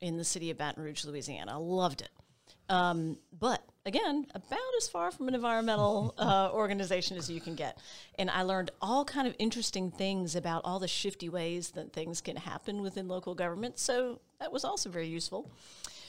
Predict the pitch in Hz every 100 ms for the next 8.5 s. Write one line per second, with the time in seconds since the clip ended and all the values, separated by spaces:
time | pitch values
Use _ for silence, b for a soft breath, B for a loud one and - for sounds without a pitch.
0 | B B 185 214 202 196 214 208 190 202
1 | - 208 - 285 285 269 220 185 196 180
2 | 214 180 165 - 185 175 175 160 - -
3 | - 214 254 262 190 180 180 175 220 -
4 | 165 160 - 175 226 - - 175 170 269
5 | 302 - 165 190 208 175 180 - _ -
6 | 180 160 165 180 190 190 196 240 262 160
7 | 160 156 160 160 165 160 165 156 151 139
8 | 151 147 123 - -